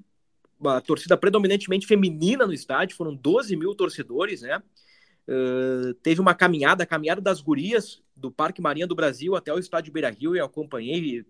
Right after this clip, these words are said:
eu, a gente fez matéria, fiz fotos, fiz vídeos, foi realmente, eh, bem legal, assim, histórico, né? Pela primeira vez na história, eh,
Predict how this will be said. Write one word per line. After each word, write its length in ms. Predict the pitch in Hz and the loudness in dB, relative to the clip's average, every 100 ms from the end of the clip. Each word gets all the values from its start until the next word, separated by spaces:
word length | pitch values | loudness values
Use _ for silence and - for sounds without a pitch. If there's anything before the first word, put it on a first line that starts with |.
| 104 | -18
eu, 180 | 113 107 | -20 -16
a 220 | - 95 107 | -14 -12 -12
gente 200 | 98 - | -10 2
fez 140 | 135 | 4
matéria, 560 | 135 110 113 151 160 127 _ _ | 4 4 8 8 8 0 _ _
fiz 180 | - 123 | -12 -12
fotos, 320 | - 139 - | 4 4 4
fiz 180 | - 113 | -2 -10
vídeos, 320 | 104 156 165 | -2 -2 -2
foi 160 | - 147 | -4 -2
realmente, 480 | 143 170 180 196 - _ _ _ | -2 -2 -2 -4 -8 _ _ _
eh, 280 | - 127 147 127 | -2 2 2 4
bem 120 | 160 | 6
legal, 380 | 277 190 160 160 | 8 8 6 4
assim, 360 | 127 - 139 113 | -2 -12 -16 -16
histórico, 640 | 180 - - - 208 - 127 | -18 -16 2 6 6 4 -4
né? 200 | 135 170 _ _ _ - | -4 -6 _ _ _ -6
Pela 200 | 147 147 | -4 -4
primeira 300 | 147 202 196 | -4 -2 0
vez 200 | - 175 | 0 -2
na 80 | |
história, 540 | 202 202 - 160 202 226 _ _ _ _ | -8 -6 -2 -2 -2 -6 _ _ _ _
eh, 680 | 139 143 147 147 143 143 131 | -8 -6 -4 -4 -4 -6 -8